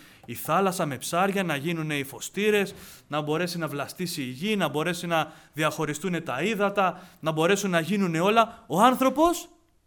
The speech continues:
είναι ο πλάστης μας, ευχαριστούμε τον Θεό. Και τώρα λέει,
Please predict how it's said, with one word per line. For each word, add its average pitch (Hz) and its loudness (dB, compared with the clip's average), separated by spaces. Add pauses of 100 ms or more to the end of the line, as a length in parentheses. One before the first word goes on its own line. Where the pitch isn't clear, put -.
(760)
είναι 143 -8
ο 127 -6
πλάστης 127 -10
μας, 98 -16
ευχαριστούμε 101 -16
τον 95 -20
Θεό. - -20 (800)
Και - -18
τώρα 131 -4 (240)
λέει, 135 -4